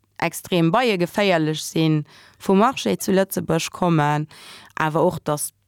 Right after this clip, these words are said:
den Pestizidersatz am Privatgebrauch, an den Privathaushalten verboten wird.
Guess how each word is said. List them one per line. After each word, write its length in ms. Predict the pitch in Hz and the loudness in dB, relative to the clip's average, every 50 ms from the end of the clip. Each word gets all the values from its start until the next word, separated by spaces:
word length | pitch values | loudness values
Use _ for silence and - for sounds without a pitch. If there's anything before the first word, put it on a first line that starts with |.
| _ - | _ -4
den 200 | - 156 147 156 | -2 0 0 0
Pestizidersatz 1080 | 151 - 156 156 - - 156 - - 196 202 - - 165 156 - 156 147 147 147 - - | 0 0 -2 -2 -2 -4 -6 -2 0 0 0 2 0 0 0 0 0 0 -2 -4 -8 -6
am 320 | - - - 151 143 139 123 131 | -4 -2 0 0 0 -2 -4 -8
Privatgebrauch, 1400 | - - 156 143 139 170 196 190 - _ _ _ - - - _ - 165 131 160 151 160 151 151 147 143 - 113 - _ _ _ _ - | -6 -2 -2 0 2 2 0 0 -4 _ _ _ -20 -20 -12 _ -4 -4 -2 0 0 0 0 0 -2 -4 -6 -10 -16 _ _ _ _ -8
an 80 | - 147 | -6 -6
den 80 | - | -4
Privathaushalten 1040 | - - 165 143 160 160 160 - - - 143 139 135 - - - 135 131 - - 127 | -4 -4 -2 0 0 0 -2 -2 -4 -4 -2 -2 -4 -4 -4 -2 -2 -2 -2 -4 -6
verboten 460 | - - 143 127 147 - - 127 127 | -6 -4 -4 -2 -2 0 -2 -4 -6
wird. 220 | - 117 - - | -6 -8 -10 -12